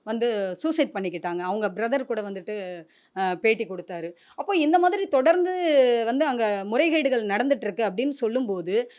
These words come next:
அதை யாருமே வந்து பெருசா எடுக்கல. அந்த இடத்த எப்படி கொண்டு வந்துட்டாங்கன்னா, இப்ப யாராவது அந்த இடத்த போய் தொட்டா இந்துக்களுக்கு எதிராக ஏதாவது இது மாதிரி பண்றாங்களே அப்படிங்கிற மாதிரி ஒரு பிம்பத்தை கட்டமைக்கிற மாதிரி இவங்களுடைய செயல்பாடுகள் இருக்கு. இன்னும் சொல்லப்போனா அவருடைய மனைவி இறந்துட்டாங்க.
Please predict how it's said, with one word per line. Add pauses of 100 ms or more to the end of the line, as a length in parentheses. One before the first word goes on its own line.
(120)
அதை
யாருமே
வந்து (760)
பெருசா
எடுக்கல.
அந்த
இடத்த
எப்படி
கொண்டு
வந்துட்டாங்கன்னா, (260)
இப்ப
யாராவது
அந்த
இடத்த
போய்
தொட்டா (200)
இந்துக்களுக்கு
எதிராக
ஏதாவது
இது
மாதிரி
பண்றாங்களே
அப்படிங்கிற
மாதிரி
ஒரு
பிம்பத்தை (100)
கட்டமைக்கிற
மாதிரி
இவங்களுடைய
செயல்பாடுகள்
இருக்கு. (240)
இன்னும்
சொல்லப்போனா
அவருடைய
மனைவி
இறந்துட்டாங்க.